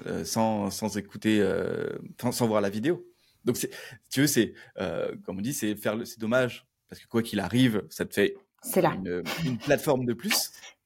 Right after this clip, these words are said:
Speaker 1: euh, à écouter. Et comme YouTube, ça reste quand même un média qui est très présent, euh, chez la plupart des personnes.
Speaker 2: Ouais.
Speaker 1: Euh, comme je dis souvent, hein, euh, aux États-Unis, la plateforme numéro une des podcasts, ça reste YouTube.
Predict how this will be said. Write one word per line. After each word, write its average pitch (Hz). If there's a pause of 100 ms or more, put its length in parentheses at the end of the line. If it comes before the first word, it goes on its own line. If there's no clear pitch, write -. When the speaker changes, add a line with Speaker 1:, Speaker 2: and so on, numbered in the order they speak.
(400)
Speaker 1:
euh, 92
à 92
écouter. 127
Et -
comme 127
YouTube, 226 (240)
ça -
reste 90 (160)
quand 101
même 101
un 92
média 92
qui 90
est 90
très -
présent, 104 (320)
euh, 78
chez 95
la 92
plupart 90
des 90
personnes. - (500)
Speaker 2:
Ouais. 180
Speaker 1:
Euh, 80 (320)
comme 92
je 92
dis 92
souvent, 139
hein, 113
euh, 92
aux 98
États-Unis, 110
la 95
plateforme 98
numéro 92
une 107
des 92
podcasts, -
ça -
reste 95
YouTube. 151